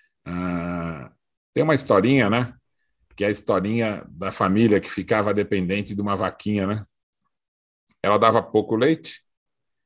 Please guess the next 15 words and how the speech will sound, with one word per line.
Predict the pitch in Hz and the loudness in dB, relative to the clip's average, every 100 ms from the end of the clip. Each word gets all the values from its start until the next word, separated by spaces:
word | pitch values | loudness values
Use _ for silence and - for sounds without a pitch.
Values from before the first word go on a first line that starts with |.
| _ _ | _ _
então | 95 92 123 | -10 -4 -2
eles, | 127 | -2
eles | 117 98 107 107 | -4 -6 -6 -4
não | 117 | -2
matavam | 113 98 98 107 | 0 0 0 0
a | |
vaquinha, | 107 117 - 143 139 | 0 -2 -2 -4 -2
né? | 139 139 123 | -4 -6 -10
Eles, | 92 90 | -12 -12
porque | - 95 104 101 101 101 95 90 80 65 85 | -10 -8 -2 -2 0 -2 -4 -6 -8 -10 -12
senão | - 104 107 | -6 0 2
eles | 117 | 0
ficavam | - 131 131 | 0 0 0
sem | 143 | 0
alimento. | 160 135 104 - 87 | 0 0 0 -4 -12